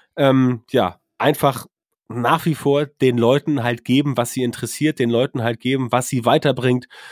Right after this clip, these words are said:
und den Leuten halt das geben, wofür sie wirklich einen persönlichen Vorteil aus dem Ganzen rausziehen können. Und wenn man diesen Trend befolgt, ist man eigentlich immer auf der sicheren Seite.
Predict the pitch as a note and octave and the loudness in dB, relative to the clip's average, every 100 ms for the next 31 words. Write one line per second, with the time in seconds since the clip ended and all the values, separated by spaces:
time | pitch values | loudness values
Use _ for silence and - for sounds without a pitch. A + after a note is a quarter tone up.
0 | - - C3+ C3+ C3+ B2 B2+ C3 A#2+ A#2 | -20 -2 0 2 2 4 2 0 -2 -2
1 | B2 B2 - B2 B2+ B2+ B2+ _ _ _ | -2 -4 -2 0 0 -2 -6 _ _ _
2 | C3 B2 C#3+ C#3+ B2+ B2 A#2 C#3 C3+ A#2+ | -2 0 2 2 0 -4 -2 0 -2 -4
3 | - B2 C3+ C3+ _ - A#2+ A2+ D#3 F3 | -2 2 2 0 _ -4 -2 4 4 4
4 | D3+ D#3 D3 - D#3+ E3+ C#3+ A#2 A2 - | 0 0 -4 0 0 0 -2 -2 -4 -14
5 | - - C3+ - B2 A2 G#2+ _ - A2+ | -18 -2 -2 0 0 0 -4 _ -4 -2
6 | A#2+ B2 G#2 A2 - A#2 G#2+ A2+ B2 A#2 | -2 -2 -2 -2 -2 -6 -4 -4 -4 -4
7 | A2+ A2 - A2+ A#2+ A2 G#3 A#3+ F#3 - | -6 -8 -6 0 2 4 2 2 0 0
8 | F#3 F3 C#3+ - D3+ D3+ C#3+ - A2 A#2+ | 0 2 0 2 2 2 -4 -2 0 0
9 | C3 D3+ A2 G#2 G2+ F2+ F2 E2+ E2 | 4 4 4 -2 -8 -10 -12 -14 -14